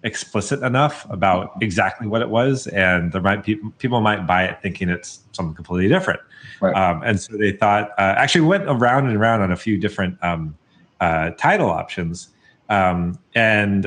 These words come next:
Speaker 1: I, I finally came to this 'cause I had design systems in, like, the subtitle area. Um, you know, uh,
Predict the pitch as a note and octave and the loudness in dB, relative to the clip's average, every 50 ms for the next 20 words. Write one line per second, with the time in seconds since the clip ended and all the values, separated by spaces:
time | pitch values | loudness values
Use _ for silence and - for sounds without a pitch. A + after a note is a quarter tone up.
0 | - - F2+ F2+ - B2+ D3 E3+ - F3 D#3 C3+ A#2+ A2 - - G#2+ G#2 G#2 G2 | -2 -6 -6 -4 0 2 2 2 2 2 2 2 2 0 0 0 0 0 0 0
1 | - - A#2 F#2+ - - - - - - B2+ C#3 F#3+ A3 F#3+ E3+ D3 A2 B2 A#2+ | 0 -2 -4 -4 -6 -10 -20 -12 -6 -2 0 2 2 2 2 0 0 2 2 0
2 | B2+ A#2+ - A#2+ - - A2+ G2+ F2+ E2+ F#2 F#2+ F#2 F#2 F2 - F2 - - G2 | 0 0 -4 -6 -6 -4 -4 -4 -4 -4 -6 -6 -6 -6 -6 -8 -8 -6 -4 -4
3 | G2 F#2+ - - A2 A#2 B2 B2+ C3 C#3+ - - C3 B2+ C3 C#3+ D3 D3+ D3+ D3+ | -4 -4 -4 -2 -2 -2 -2 -2 -4 -6 -8 -4 -2 0 2 2 2 2 0 -2
4 | C#3+ C#3+ - A2+ G#2 G2+ G2+ F#2+ F#2 F2+ F2+ F2+ - - G2+ F#2+ F#2+ F#2+ F#2+ G2+ | -4 -2 0 2 2 4 4 2 2 2 0 -2 -2 -4 -4 -4 -2 -2 -2 -2
5 | G2+ F2+ F2 F2 | 0 0 0 -2